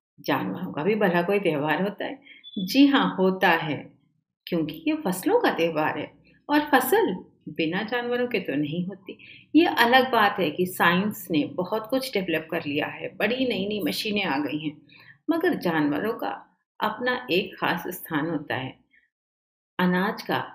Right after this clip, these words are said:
एक भी दाना बिना जानवर के नहीं उगेगा। हम अपनी ज़मीन की, अपनी खेतों की गुड़ाई कर सकते हैं, पानी डाल सकते हैं, मगर उसको फर्टिलाइजर तो गोबर से ही मिलता है,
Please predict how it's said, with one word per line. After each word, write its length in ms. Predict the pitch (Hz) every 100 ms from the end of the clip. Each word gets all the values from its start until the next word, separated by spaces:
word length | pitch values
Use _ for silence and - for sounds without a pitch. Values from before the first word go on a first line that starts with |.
| _ 202
एक 280 | 240 240 262
भी 100 | 247
दाना 460 | - 147 143 - - -
बिना 400 | 185 262 427 440
जानवर 340 | 233 170 147 147
के 140 | 165
नहीं 300 | 156 156 254
उगेगा। 460 | - - - - - - - - - - -
हम 520 | 302 311 302 311 - - _ - -
अपनी 920 | 165 - 170 160 151 147 143 - - _ -
ज़मीन 440 | 170 156 160 180
की, 260 | 190 208 208
अपनी 340 | - - 165 156
खेतों 400 | - 143 165 190
की 260 | 202 214 - - _ _
गुड़ाई 380 | 208 208 196 170
कर 160 | 160 147
सकते 360 | - - - 135
हैं, 540 | 147 147 143 143 -
पानी 380 | - 208 208 208
डाल 240 | 170 131 135
सकते 360 | - - -
हैं, 200 | 147 156 - _ _ _ _
मगर 380 | 196 175 220 240
उसको 260 | 185 - 208 -
फर्टिलाइजर 680 | 147 147 156 151 156 185 190
तो 160 | 180 196
गोबर 320 | 165 139 156
से 140 | 156 180
ही 140 | 180
मिलता 340 | 175 135 - 165
है, 220 | 220